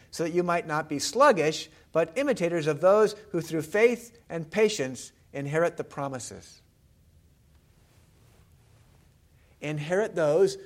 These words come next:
who are longing to receive the promises. So here's the question for you. Do you live each day mindful of what you will one day receive as your inheritance from Jesus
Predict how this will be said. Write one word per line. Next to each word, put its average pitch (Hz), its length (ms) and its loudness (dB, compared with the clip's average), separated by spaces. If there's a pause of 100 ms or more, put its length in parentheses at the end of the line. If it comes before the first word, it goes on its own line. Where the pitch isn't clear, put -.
(140)
who 170 200 -2
are 151 120 2
longing 208 560 0
to 202 140 -2
receive 175 600 0
the 160 100 -2
promises. 123 880 -10 (720)
So - 160 -4
here's 190 220 4
the 185 60 -4
question 190 280 -2
for 156 160 -4
you. 120 140 -6 (520)
Do 180 80 -8
you 247 160 2
live 226 300 2
each 226 300 -6
day 190 540 2 (220)
mindful 214 580 2
of 170 120 4
what 202 220 4
you 175 120 0
will 175 160 0
one 190 280 -2
day 190 160 4
receive 165 680 2
as 139 220 -2
your 170 220 2
inheritance 151 1040 -6 (800)
from 131 240 -6
Jesus 120 720 -4